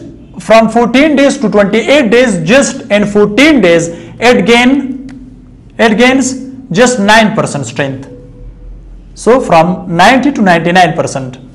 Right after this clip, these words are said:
means it gain nine percent strength from fourteen to twenty-eight days. So it means concrete gain its strength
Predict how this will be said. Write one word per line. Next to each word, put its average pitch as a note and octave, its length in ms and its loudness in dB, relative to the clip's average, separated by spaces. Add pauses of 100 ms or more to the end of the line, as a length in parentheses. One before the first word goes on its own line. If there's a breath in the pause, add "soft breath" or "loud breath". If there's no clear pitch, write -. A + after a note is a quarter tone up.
(360 soft breath)
means A#3 320 2
it G3 240 0
gain B3+ 540 0
nine B3 300 2
percent G3 320 0
strength A#3 360 -4
from F3 260 0
fourteen G#3 440 -2
to B3 260 -8 (220 loud breath)
twenty-eight F#3+ 560 0
days. B2 220 -4
So E3 80 -4
it G3 200 0
means A#3 300 0
concrete F3 520 -2
gain A#3 440 0
its D3+ 220 -4
strength A#3 440 -4